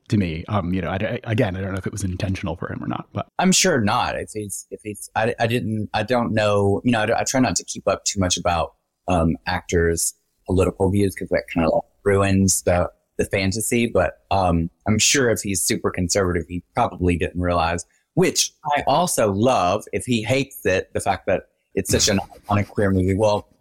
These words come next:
Speaker 2: I'm sorry, buddy, but it is. But yeah, he was also a great, you know, n-, uh, you can't take that away from him. He was great at playing the straight man, like you
Speaker 1: Mm.
Speaker 2: said, straight character, um, uh, the punchline a lot of the time. He was also very camp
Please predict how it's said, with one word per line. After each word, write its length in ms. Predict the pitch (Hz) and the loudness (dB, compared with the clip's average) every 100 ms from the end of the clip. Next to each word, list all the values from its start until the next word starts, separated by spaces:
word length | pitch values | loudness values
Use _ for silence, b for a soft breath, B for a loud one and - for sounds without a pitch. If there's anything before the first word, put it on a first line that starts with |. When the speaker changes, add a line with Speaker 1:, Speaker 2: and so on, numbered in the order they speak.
| - | -2
Speaker 2:
I'm 140 | 110 | 0
sorry, 340 | - 113 98 - - | 2 2 0 -2 -2
buddy, 380 | 98 87 85 | 0 0 0
but 140 | 87 92 | 0 0
it 100 | 87 | 2
is. 440 | 82 87 101 - _ | 2 2 0 -6 _
But 120 | 127 113 | 0 2
yeah, 180 | 135 | 2
he 140 | 98 226 | 2 4
was 160 | 269 | 4
also 360 | 403 220 226 214 | 2 2 4 2
a 120 | - | 2
great, 380 | 170 170 165 170 | 2 2 2 2
you 80 | 185 | 2
know, 140 | 147 | 2
n-, 200 | 147 156 | 2 2
uh, 220 | 160 - 139 - | 2 4 2 -2
you 100 | 147 143 | -20 -4
can't 160 | 156 123 | -2 0
take 140 | 160 | 0
that 160 | 156 170 | 0 2
away 140 | 135 | 2
from 140 | 117 | 0
him. 200 | 113 123 | 0 2
He 180 | 139 139 | 2 2
was 180 | 127 - | 0 -4
great 580 | - 113 131 160 92 - _ - | 0 2 4 2 0 -6 _ -8
at 200 | 113 - | -8 -2
playing 260 | 117 107 101 | 0 2 2
the 80 | |
straight 240 | - 110 92 | 2 0 0
man, 420 | 95 90 85 85 - _ - | 0 0 -2 -4 -8 _ -4
like 120 | 92 | 2
you 60 | 120 | 6
Speaker 1:
Mm. 80 | |
Speaker 2:
said, 260 | 135 127 - - - _ | 8 6 2 -10 -20 _
straight 260 | - 113 | -4 -4
character, 640 | - 104 98 - 101 90 - _ _ _ | 0 0 0 0 0 0 -2 _ _ _
um, 580 | 98 92 85 82 80 76 - _ 101 | 0 2 2 0 0 -4 -10 _ -2
uh, 160 | 82 | 0
the 120 | 90 | 0
punchline 680 | - 131 120 - 104 95 90 | -2 -2 -2 0 2 2 2
a 40 | 85 | 2
lot 200 | 90 87 | 2 0
of 80 | |
the 100 | 85 | -2
time. 500 | 82 85 82 76 73 - _ | -2 0 0 -2 -6 -10 _
He 140 | - 160 | 0 2
was 140 | 120 | 4
also 380 | 123 247 - 311 | 2 2 2 2
very 240 | 123 113 | 2 0
camp 340 | - 101 85 | -2 -4 -4